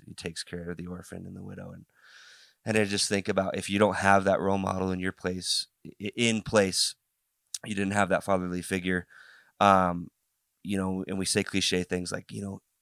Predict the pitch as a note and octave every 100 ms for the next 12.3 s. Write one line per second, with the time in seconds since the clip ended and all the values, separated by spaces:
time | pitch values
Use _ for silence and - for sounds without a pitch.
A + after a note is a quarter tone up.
0 | _ _ _ _ _ G#2 G#2 G2+ G#2 G2
1 | G2 F#2+ - G2 F#2 F#2 F#2 - G#2 G#2
2 | - F#2 F#2 F2+ - F#2 E2+ F2+ E2+ F2+
3 | - - F2 F2+ F2+ - _ _ - G2
4 | - - F2+ F#2 G#2+ - _ _ _ _
5 | - - F#2 F2+ F2+ F2 - - _ _
6 | _ F2+ F2 F2 F2 F2+ F#2 F#2 F2 F#2+
7 | F2+ F2 F2+ F2 F#2+ _ _ _ G2 F2+
8 | F2+ F2 F2+ F#2 F2 _ F2+ F2+ F2+ F2+
9 | E2+ - _ - F2 F#2+ F#2 F2+ - -
10 | - - _ _ F#2+ G2+ G#2+ G#2 - F#2+
11 | F#2 G2 - G2+ G2 G#2 G#2 G2 F2 F2+
12 | F2+ F2